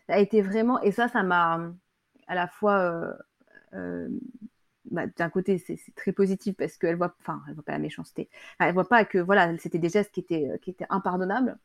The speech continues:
Euh, mais, euh, mais d'un autre côté, bah, en fait, elle a, elle a eu cette naïveté, enfin, elle l'a toujours, où elle va quand même vers les autres. Voilà, ça l'a pas, euh,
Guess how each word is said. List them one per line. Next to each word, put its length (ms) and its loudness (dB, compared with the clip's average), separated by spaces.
Euh, 440 -8
mais, 480 4
euh, 480 -2
mais 100 0
d'un 160 4
autre 140 4
côté, 340 2
bah, 260 4
en 120 -2
fait, 180 -4
elle 100 4
a, 340 0
elle 100 0
a 60 2
eu 60 0
cette 220 -2
naïveté, 520 0
enfin, 160 0
elle 120 2
l'a 140 4
toujours, 460 0
où 140 2
elle 60 2
va 120 2
quand 180 0
même 160 2
vers 120 2
les 100 4
autres. 260 -4
Voilà, 140 -6
ça 100 0
l'a 120 0
pas, 360 4
euh, 40 -4